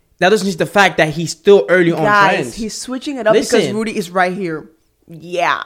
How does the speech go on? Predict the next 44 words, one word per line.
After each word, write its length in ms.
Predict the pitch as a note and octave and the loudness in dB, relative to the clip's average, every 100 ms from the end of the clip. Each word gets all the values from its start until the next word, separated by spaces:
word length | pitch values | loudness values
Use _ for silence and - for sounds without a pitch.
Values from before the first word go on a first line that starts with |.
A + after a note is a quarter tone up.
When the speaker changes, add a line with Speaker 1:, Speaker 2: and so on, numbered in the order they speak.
| - | -4
Speaker 2:
It's 180 | D#3 G3 | 0 2
Speaker 1:
A 20 | |
one, 280 | F#3 F3+ G3 | 4 2 2
Speaker 2:
giving 160 | C#4+ C#4 | 0 4
Speaker 1:
A 160 | A3 C4 | 4 6
one 240 | A#3+ A#3+ | 4 2
Speaker 2:
crazy. 180 | D#3+ F#3 | 2 4
Speaker 1:
gaslighter. 640 | D#3 D#3+ D#3+ C#3 B2+ A2 | 2 2 0 -2 -2 -6
This 120 | D3+ | -6
is 60 | G3 | -4
the 140 | F#3+ | -4
A 40 | F3+ | -2
one 160 | F3 D3+ | -4 -2
gaslighter. 360 | D3+ D3 B2+ | -2 -2 -4
You 60 | C#3 | -4
don't 80 | E3 | -4
know 60 | |
how 60 | E3 | -4
to 40 | |
listen. 140 | A3+ G#3+ | 2 2
Speaker 2:
No. 180 | G3+ - - _ _ - | 2 -2 -18 _ _ -8
Speaker 1:
I 120 | D3+ | -6
give 260 | C#3+ F3+ D#3+ | -4 -6 -8
credit 320 | - D3 F3 | -6 -4 -4
when 140 | C#3 | -6
it's 140 | C3+ B2 | -8 -8
due. 320 | C#3 C3+ G2+ _ _ _ | -10 -10 -12 _ _ _
He 200 | - D#3 | -10 -8
be 200 | E3 C#3 | -4 -2
early 240 | C#3+ C3+ | 0 -2
on 120 | B2 B2 | -6 -8
the, 80 | A2 - | -10 -10
on 80 | C3+ | -6
the, 60 | B2 | -4
on 280 | A2+ B2 | -4 -6
the, 160 | A#2+ A#2 | -6 -8
on 80 | A2+ | -10
the 80 | A#2 | -6
Birkins. 540 | C3+ D#3 A3 A3+ - - _ | -4 -4 -6 -8 -16 -20 _
Rudy 220 | - G#2+ | -16 -14
be 160 | A2 A2 | -14 -12
early 220 | A2 A2 | -12 -12
on 140 | A2 A2 | -12 -12
those. 280 | G#2+ A2 | -12 -14